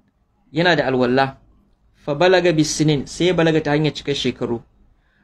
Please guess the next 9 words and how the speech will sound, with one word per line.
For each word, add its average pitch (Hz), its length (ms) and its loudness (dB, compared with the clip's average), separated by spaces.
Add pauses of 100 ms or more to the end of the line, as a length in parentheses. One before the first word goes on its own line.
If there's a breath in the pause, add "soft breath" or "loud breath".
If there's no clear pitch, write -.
(140)
aw 156 120 0
nabati 160 440 2
sha'ar, 147 440 -2
ko 156 120 -4
ta 165 100 -2
hanyar 165 240 2
tsirowan 147 540 2
gashi, 143 420 -2 (340)
al-khashan, 127 540 -4